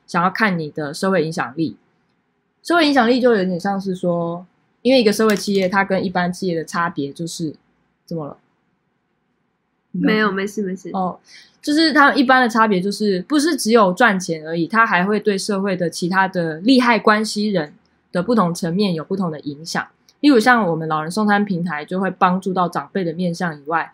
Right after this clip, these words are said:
Speaker 1: 还会帮助到基金会啊，或是帮助到子女，然后甚至会帮助到在地的小农，因为还有在地的餐饮店之类的，
Speaker 2: 嗯。
Speaker 1: 这些都是可以去计算出这个，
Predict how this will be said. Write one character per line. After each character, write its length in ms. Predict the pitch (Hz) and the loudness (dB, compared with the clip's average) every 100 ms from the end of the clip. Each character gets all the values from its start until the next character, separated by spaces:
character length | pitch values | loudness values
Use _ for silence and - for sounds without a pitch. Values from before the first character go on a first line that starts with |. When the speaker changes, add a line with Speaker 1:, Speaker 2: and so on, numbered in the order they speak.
| _ _ _ | _ _ _
Speaker 1:
还 160 | 196 | 2
会 120 | 262 320 | 2 4
帮 220 | 269 269 | 4 2
助 80 | 262 | 4
到 140 | 247 | 2
基 160 | 233 208 | 2 0
金 180 | 220 | 0
会 140 | 240 226 | 2 4
啊， 240 | 180 170 | 4 0
或 100 | 196 | -2
是 80 | 208 | -2
帮 160 | 202 196 | -2 -2
助 80 | |
到 140 | 202 190 | -2 -2
子 240 | - 156 | -4 -6
女， 240 | 170 151 135 _ _ - | -4 -6 -8 _ _ -4
然 100 | 185 | -2
后 80 | 202 | 2
甚 140 | 240 | 0
至 140 | 226 233 | 2 2
会 100 | 226 | 4
帮 240 | 208 208 | 2 2
助 140 | 214 | 0
到 280 | 208 202 190 | 2 4 4
在 140 | 190 196 | 0 -2
地 80 | |
的 80 | 196 | -2
小 220 | 180 147 | -2 -6
农， 360 | 147 147 151 156 - | -6 -12 -14 -18 -6
因 120 | 214 | -2
为 80 | 196 | 0
还 140 | 185 | 2
有 60 | 170 | 0
在 120 | 190 | 0
地 220 | 185 190 175 | -4 -2 -2
的 60 | |
餐 200 | 165 175 | -2 -6
饮 80 | 160 | -6
店 280 | - 170 151 | -4 -6 -6
之 160 | - 160 | -6 -4
类 180 | 151 135 | -4 -8
的， 120 | - - - | -14 -18 -8
Speaker 2:
嗯。 140 | 226 | -4
Speaker 1:
这 120 | 202 | 0
些 160 | 277 277 | 2 2
都 100 | 269 | 2
是 140 | 262 | 0
可 120 | 226 190 | -2 -2
以 60 | |
去 160 | 170 202 | -2 -4
计 220 | - 185 | -2 -2
算 280 | 180 185 165 | 0 -2 -2
出 160 | 175 | -6
这 80 | 165 | -4
个， 80 | 175 | -4